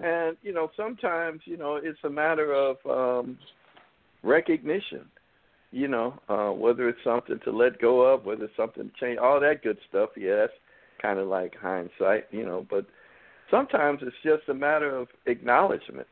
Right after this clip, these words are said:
Speaker 2: Just, this is what has transpired over the course of this year, and this is how it's affected me, you know, without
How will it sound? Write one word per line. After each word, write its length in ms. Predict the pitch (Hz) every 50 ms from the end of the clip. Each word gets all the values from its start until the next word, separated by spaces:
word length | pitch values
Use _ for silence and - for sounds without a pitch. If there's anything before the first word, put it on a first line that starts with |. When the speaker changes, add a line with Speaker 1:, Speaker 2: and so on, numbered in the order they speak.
| _
Speaker 2:
Just, 180 | - 120 120 - - _
this 140 | - 127 131 - -
is 180 | 147 131 123 - - - _ - - _ _
what 180 | - 107 131 131
has 140 | 143 135 127 - -
transpired 920 | - - 143 139 135 127 120 - - - 143 135 131 123 110 104 98 95 - - - -
over 200 | - 101 98 101
the 80 | 92 87
course 360 | - - 131 120 113 107 - - _ _ _ - - _ _ _ _
of 140 | - 98 95 -
this 160 | 120 107 101 - -
year, 460 | 110 120 135 123 101 92 104 113 - _ _ _ _ _ _ _ _ _ -
and 340 | 113 113 117 113 110 -
this 140 | - 131 135 - 160
is 100 | 139 -
how 240 | - 147 143 143 143
it's 140 | 143 - -
affected 560 | 151 - - - 190 214 - - 98 - -
me, 160 | 76 71 - - _ _
you 80 | - 127
know, 140 | 135 123 123
without 560 | 131 127 - - - - 170 156 139 -